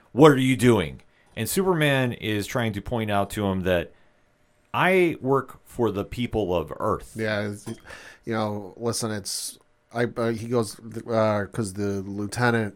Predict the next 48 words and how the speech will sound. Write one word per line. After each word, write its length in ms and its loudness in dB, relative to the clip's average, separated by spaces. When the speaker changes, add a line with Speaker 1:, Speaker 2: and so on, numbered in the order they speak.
Speaker 2:
you 160 -8
know, 100 -6
goes, 120 -6
"Oh, 200 0
no, 180 -2
listen, 280 -4
you 80 -6
need 180 -6
to 60 -12
protect 380 -8
American 340 -4
interests 300 -10
first." 320 -12
And 100 -10
he 180 -6
go, 260 -8
Superman 400 -6
counters, 360 -4
and 160 -6
you 100 -4
saw 240 2
this 160 -6
in 60 -10
the 100 -10
trailer, 340 -2
if 60 -6
you 80 -12
saw 160 -4
the 80 -8
trailer 300 -4
before 260 -8
the 80 -10
season, 380 -6
"I 180 2
promised 500 0
myself 360 -2
to 120 -12
the 60 -4
world 420 -4
a 40 -8
long 520 -2
time 260 -8
before 300 -4
I 20 -6
promised 380 -6
myself 320 -6
to 100 -12
America." 500 -12